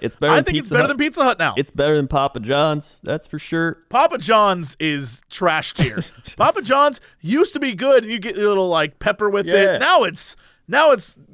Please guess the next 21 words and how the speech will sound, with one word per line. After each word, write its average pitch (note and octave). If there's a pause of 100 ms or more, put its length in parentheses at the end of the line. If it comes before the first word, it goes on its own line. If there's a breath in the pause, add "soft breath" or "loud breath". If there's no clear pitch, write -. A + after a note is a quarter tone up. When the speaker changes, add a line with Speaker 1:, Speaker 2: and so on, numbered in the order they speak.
(340)
Speaker 2:
awful. D3+
Speaker 1:
Yeah, G#2+
it's -
Speaker 2:
Terrible G3
Speaker 1:
awful. F#2
Speaker 2:
pizza. B2
Speaker 1:
Every E3
time E3
we've C#3+
wanted A#2+
a G#2
chain B2
pizza, C3
just B2+
go D3
Domino's. C#3
It's -
always, C3+
it's -
been D3+
good. C3